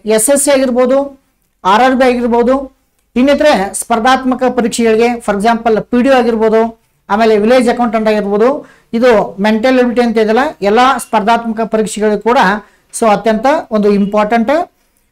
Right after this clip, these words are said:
ಒಂದು subject. ಇಲ್ಲಿ ನಾವು, ಆ, quantitative aptitude ಮತ್ತು, ಆ, reasoning ಅಂತ ಇದೆ.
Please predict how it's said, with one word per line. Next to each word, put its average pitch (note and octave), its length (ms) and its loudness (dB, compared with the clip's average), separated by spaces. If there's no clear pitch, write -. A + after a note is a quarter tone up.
ಒಂದು G3+ 140 0
subject. G3+ 760 -2
ಇಲ್ಲಿ C4+ 180 0
ನಾವು, D4 540 0
ಆ, B3 160 4
quantitative D4 800 0
aptitude C#4+ 580 0
ಮತ್ತು, C#4+ 640 0
ಆ, A#3+ 380 2
reasoning B3 440 4
ಅಂತ G3 140 -2
ಇದೆ. C#3+ 300 -6